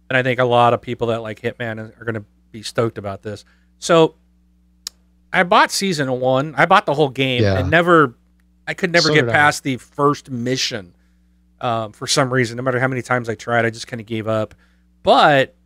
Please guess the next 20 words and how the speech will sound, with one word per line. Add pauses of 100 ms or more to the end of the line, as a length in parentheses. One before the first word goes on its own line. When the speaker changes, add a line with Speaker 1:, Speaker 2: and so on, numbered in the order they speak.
(380)
Speaker 1:
the, (300)
if
you
bought
the
first
season (680)
Speaker 2:
Wait, (280)
first
mission
or
first
episode? (120)
Speaker 1:
I
never
got
past
that
very
first